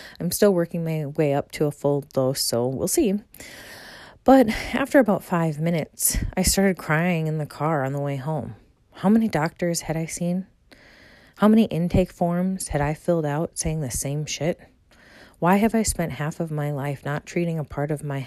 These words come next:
mental, mental health package? How much of my best life have I missed out on? So the standard process for a person seeking mental health services,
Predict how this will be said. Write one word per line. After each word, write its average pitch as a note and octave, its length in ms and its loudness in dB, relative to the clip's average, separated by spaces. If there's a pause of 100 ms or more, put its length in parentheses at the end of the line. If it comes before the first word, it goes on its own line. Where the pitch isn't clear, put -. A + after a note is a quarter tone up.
mental, C#3 380 -6
mental D3 340 -2
health C3 280 -6
package? - 540 -10 (920)
How G#3 180 6
much A3+ 220 6
of G3 100 0
my G3 160 2
best C#3+ 420 -2
life C#3 280 -6
have C#3+ 200 -4
I C#3+ 120 -2
missed C#3 320 -6
out B2+ 160 -6
on? A#2+ 280 -8 (1040)
So G#3+ 340 6 (200)
the A3+ 100 2
standard C4+ 420 4
process C#3 460 -2
for C#3+ 160 -2
a C#3 40 0
person D#3 380 -4
seeking D3+ 500 -4
mental C3+ 280 -4
health B2+ 280 -6
services, C3+ 840 -4